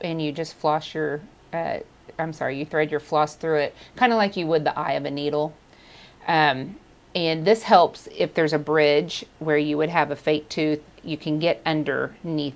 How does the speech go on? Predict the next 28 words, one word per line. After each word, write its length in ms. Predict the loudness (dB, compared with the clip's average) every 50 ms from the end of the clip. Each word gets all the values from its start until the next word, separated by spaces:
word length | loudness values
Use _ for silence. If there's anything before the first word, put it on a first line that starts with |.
| -6 -2
that 260 | 0 0 0 -2 -6
part 280 | -6 -2 -2 -2 0 -2
of 120 | -4 -4
the 60 | -6
bridge, 600 | -8 -4 -4 -2 0 0 -2 -4 -6 -8 -14 -14 -16 -20 -20 -20 -20 -20 -20 -20 -8 -6
um, 240 | -4 -4 -4 -6
by 240 | -8 -4 0 2 2
using 440 | 2 2 0 -2 -4 -2 -4 -4 -4
the 60 | -4
floss 340 | -6 -2 2 2 2 2 2
threader 280 | 0 0 2 2 2 0
going 300 | -2 -4 -6 -6 -4 -4
underneath, 520 | -4 -2 -2 -2 -2 -2 -4 -4 -6 -8 -14 -20 -20 -20 -20 -20 -20 -20 -20 -12 -4
bringing 240 | -4 -2 -2 -2 -4
the 60 | -6
floss 320 | -2 0 0 0 0 -2
through, 360 | -2 0 2 2 2 0 -2 -6
and 120 | -8 -8 -4
flossing, 520 | -2 -2 -2 -2 -2 -8 -8 -8 -8 -12 -10 -8
um, 460 | -6 -4 -4 -4 -4 -6 -10 -14 -18 -20 -20 _ -20 -20 -14 -4
back 260 | 0 0 0 0 0
and 140 | -6 -10 -6
forth. 380 | -6 -6 -4 -4 -8 -8 -10 -18 -20 -20 -20 -20 -20 -20 -20 -20 _ -20 -20 _ 0 2
Also, 480 | 2 2 2 0 0 2 2 2 0
this 240 | 2 0 -2 -2 0
helps 380 | -2 -2 -2 -2 -6 -14 -6 -2
with, 320 | 0 0 0 -2 -4 -8 -8 -4
um, 360 | -2 0 0 0 -2 -4